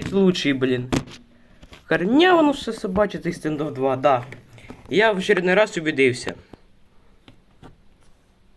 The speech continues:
Блять, получається, скільки бабла.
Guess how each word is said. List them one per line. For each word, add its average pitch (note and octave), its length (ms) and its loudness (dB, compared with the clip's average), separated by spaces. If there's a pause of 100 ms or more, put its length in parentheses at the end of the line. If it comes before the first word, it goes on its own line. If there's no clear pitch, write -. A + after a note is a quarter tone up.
(1300)
Блять, G3 240 0
получається, C4 480 -4
скільки C4 300 -6
бабла. G#3+ 720 0